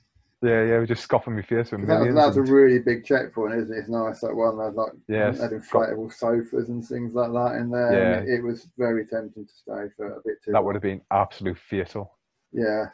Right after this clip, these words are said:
Speaker 2: and I was
Speaker 1: So
Speaker 2: trying
Speaker 1: I
Speaker 2: to force caffeine tablets into him 'cause he was
Speaker 1: Yeah,
Speaker 2: struggling
Speaker 1: we
Speaker 2: a
Speaker 1: were
Speaker 2: bit.
Speaker 1: all popping the pills and
Speaker 2: <laughs>
Speaker 1: 'cause I, I don't drink coffee.
Speaker 2: Oh.
Speaker 1: And so I'm popping these pills just to try and, like, keep us awake.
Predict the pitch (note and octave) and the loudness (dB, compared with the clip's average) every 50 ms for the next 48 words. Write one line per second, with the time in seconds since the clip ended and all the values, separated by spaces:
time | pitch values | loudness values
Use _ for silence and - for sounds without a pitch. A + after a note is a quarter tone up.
0 | - _ _ - A2+ A2+ A2+ A2 A2 C#3 A#2+ F#2+ E2+ A2 B2+ C3 B2 B2 A#2 A#2 | -16 _ _ -6 -4 -2 -2 0 4 6 8 8 8 8 6 4 4 4 2 2
1 | A#2 A#2 - - B2+ A#2 - - - A2 A2 A2 A2+ - - A2+ A2 - - A2 | 0 -2 -4 -6 -6 -6 -6 -6 -4 -4 -4 -4 -4 -6 -6 -6 -6 -6 -4 -6
2 | A2 G2+ - - - G#2 G#2 G2+ G2+ G2+ G#2 G#2 G2+ G2+ G#2 G#2 G2+ G#2 G2+ G2+ | -6 -6 -6 -8 -10 -10 -10 -10 -8 -6 -6 -6 -6 -8 -10 -8 -6 -6 -6 -4
3 | G2 - A2+ A2+ A2+ A#2 A#2 A2+ A2+ A#2 A2+ A#2+ - A2 A2+ A2+ A2+ A2+ - - | 2 4 6 6 6 6 6 4 4 4 4 6 6 6 8 6 6 6 4 2
4 | - - A2+ A2+ A#2 - - C3 A#2 A2+ A2+ A#2 A2+ A2 G2+ A3 G#3+ F2+ F#2+ G#3+ | 2 4 2 0 0 0 2 4 4 6 6 4 2 4 4 4 4 6 4 4
5 | F3 - - B3 A#3 - B3 - - - A#2+ G#2+ - - A#2+ C3+ B2+ - A#2+ C3 | 2 4 2 0 0 0 -2 -2 -2 -4 -8 -4 -2 2 4 4 6 6 6 6
6 | B2+ D#3+ D3 C3 C#3 B2 G#2+ - - B2+ A#2+ - D#3 D3+ - _ _ _ _ _ | 6 4 4 4 2 0 2 2 2 2 2 0 -2 -2 -4 _ _ _ _ _
7 | _ _ _ _ _ _ _ _ _ _ _ _ A2 G2+ - _ _ _ _ _ | _ _ _ _ _ _ _ _ _ _ _ _ -20 -20 -20 _ _ _ _ _
8 | _ - A#2 A2+ A2 G#2+ - _ _ _ - - - E3+ E3 - - - - B2+ | _ -6 -4 -4 -4 -4 -8 _ _ _ -8 -2 0 0 0 2 0 0 0 0
9 | B2 A2+ G2+ - - - B2 C3 C3 C3 C3 C3+ C#3 C3 A2 F#2 - - - A#2+ | 0 0 -2 -2 0 2 2 2 2 0 0 0 2 2 0 -2 -6 -10 -8 -8
10 | - - A2 - B2 A2+ A2+ A2+ A2+ A2 G#2 - - B2 G2 G#2+ A2+ A2+ D3 C3 | -8 -8 -4 0 0 0 2 0 0 -2 -2 -2 -2 -4 -4 -2 -2 0 2 2
11 | F2 E2 - - - | 2 0 -2 -8 -20